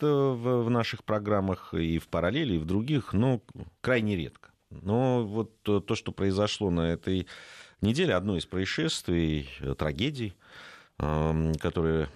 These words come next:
э, случилось, э,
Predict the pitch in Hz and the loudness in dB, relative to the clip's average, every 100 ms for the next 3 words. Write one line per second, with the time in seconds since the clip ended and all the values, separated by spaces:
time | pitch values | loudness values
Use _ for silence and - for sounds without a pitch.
0 | - 69 67 71 76 78 73 62 - - | -12 -8 -4 -2 0 0 0 -2 -6 -10
1 | - 85 - - 135 127 104 - - - | -6 -4 -2 0 2 2 2 0 -4 -2
2 | 87 87 87 85 82 | 0 2 2 2 0